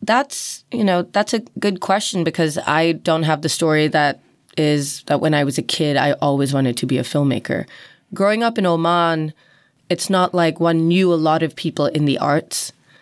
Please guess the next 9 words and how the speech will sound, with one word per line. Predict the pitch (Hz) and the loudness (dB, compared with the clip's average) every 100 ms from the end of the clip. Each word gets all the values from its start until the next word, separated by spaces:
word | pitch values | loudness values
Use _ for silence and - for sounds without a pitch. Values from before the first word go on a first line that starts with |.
| _ _ - | _ _ -4
And | 160 160 156 156 156 - - | 0 2 2 2 0 -2 -2
I | 165 | 0
really | 214 196 165 151 | 2 2 2 0
thought | - 143 139 - | 0 2 0 -2
that | 151 147 - 143 | -2 0 -2 -2
I | 143 147 | 0 2
was | 147 143 - | 0 -2 -2
going | 143 143 147 | -2 0 -2
to | - 147 143 143 135 | -2 2 2 2 -2